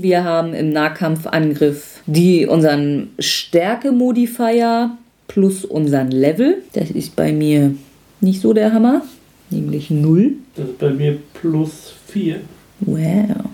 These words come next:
Speaker 1: Und der Schaden bei einem Treffer ist der Waffenschaden plus Stärke. Waffe haben wir jetzt erstmal noch nicht. Den Stärke-Modifier rein.
Speaker 2: Mhm.
Speaker 1: Ähm,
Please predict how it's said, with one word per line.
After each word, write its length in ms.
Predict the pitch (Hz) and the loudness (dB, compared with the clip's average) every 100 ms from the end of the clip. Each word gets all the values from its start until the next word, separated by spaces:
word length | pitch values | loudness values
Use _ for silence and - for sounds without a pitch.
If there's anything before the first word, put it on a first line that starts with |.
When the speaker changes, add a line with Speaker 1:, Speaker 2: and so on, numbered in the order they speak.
| - - | -6 -2
Speaker 1:
Und 280 | 175 175 | 0 0
der 140 | 175 165 | 0 -2
Schaden 840 | - - 151 170 226 262 311 349 - | -6 -6 -4 -2 -2 -2 -2 -4 -6
bei 340 | 208 175 175 | -4 -2 -2
einem 480 | - 156 156 151 156 - - | 0 0 2 0 -4 -12 -10
Treffer 580 | - 151 180 294 349 339 _ _ _ _ _ _ | -4 0 0 0 -2 -4 _ _ _ _ _ _
ist 260 | - 170 - | -4 -2 0
der 240 | 156 151 - | 0 -2 -6
Waffenschaden 960 | 147 151 151 165 - 165 156 156 160 160 | -2 -2 -2 -4 0 2 2 2 -2 -2
plus 320 | - 139 - | -2 -2 -4
Stärke. 680 | - - 139 147 165 277 349 - _ _ | -6 0 2 2 2 0 0 -6 _ _
Waffe 340 | 160 156 - 165 | -4 -4 -4 0
haben 120 | 175 | 2
wir 60 | 202 | 2
jetzt 200 | 214 - | 0 0
erstmal 340 | 214 214 220 | 0 0 0
noch 140 | 220 226 | 2 2
nicht. 360 | 247 277 - - - | 2 0 -6 -20 -10
Den 140 | - - | -8 -8
Stärke-Modifier 1120 | - - 175 202 202 214 208 - 202 208 208 | -6 -4 0 2 4 2 0 0 0 2 2
rein. 400 | 220 226 240 277 - | 2 4 4 2 -2
Speaker 2:
Mhm. 520 | 165 139 135 170 208 - - - - - _ - | -6 -6 -6 -10 -10 -14 -20 -20 -20 -20 _ -2
Speaker 1:
Ähm, 560 | - 196 196 202 208 | 0 2 4 2 0